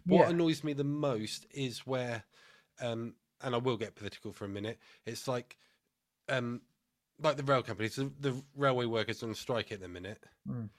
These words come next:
Speaker 1: The amount of profits that these rail, rail companies have made over the last ten, fifteen years,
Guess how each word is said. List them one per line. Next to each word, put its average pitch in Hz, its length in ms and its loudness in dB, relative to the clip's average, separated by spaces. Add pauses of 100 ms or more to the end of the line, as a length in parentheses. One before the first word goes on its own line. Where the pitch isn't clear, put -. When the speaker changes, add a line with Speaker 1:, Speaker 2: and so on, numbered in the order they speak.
(160)
Speaker 1:
The 143 100 2
amount 156 260 4
of 147 120 -10
profits 131 480 0
that 131 180 -6
these 131 380 -2 (320)
rail, 135 500 2
rail 127 240 2
companies 113 460 -2
have 113 100 -2
made 110 520 -2 (180)
over 110 180 -6
the 107 200 -6
last 107 360 0 (100)
ten, 113 440 -4 (100)
fifteen 117 440 -2
years, 104 580 -4